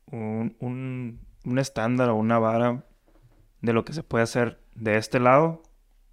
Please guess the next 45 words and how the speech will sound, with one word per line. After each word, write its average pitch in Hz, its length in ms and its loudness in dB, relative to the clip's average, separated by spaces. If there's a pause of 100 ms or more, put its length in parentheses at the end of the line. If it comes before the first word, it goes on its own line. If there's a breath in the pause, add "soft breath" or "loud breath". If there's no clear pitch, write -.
del 110 220 -4
país 131 480 0
y - 100 -2
de 107 60 2
este 120 200 0
lado 127 300 6
de, 113 180 -4
de, 98 360 -2
del 107 220 -4
estado. 101 560 0 (600)
Porque 127 200 0
muchas 139 180 2
veces 151 140 0
nosotros 156 240 -2
miramos 131 280 0
ese 139 100 -2
tipo 135 260 -4
de 123 80 -2
cosas 135 400 -2
como 113 240 -6
cosas 113 240 -4
bien 120 160 2
distantes. 104 680 -6 (520)
Igual 117 180 4
creo 131 160 0
que 120 80 0
tú - 200 -2
ni 123 120 2
te 131 120 0
lo 117 60 2
imaginabas 110 680 2
en 101 120 -4
que 104 140 -4
ibas 104 120 0
a - 40 -4
estar 104 240 -4
ahí, 113 420 -2 (400 soft breath)
ni, 107 400 0
ni 110 100 0
concursando, 135 840 0
ni 110 240 -4
ganando, 165 680 -2 (240)
ni 113 140 -4
presenciándolo, 104 720 -2
¿no? 143 180 -8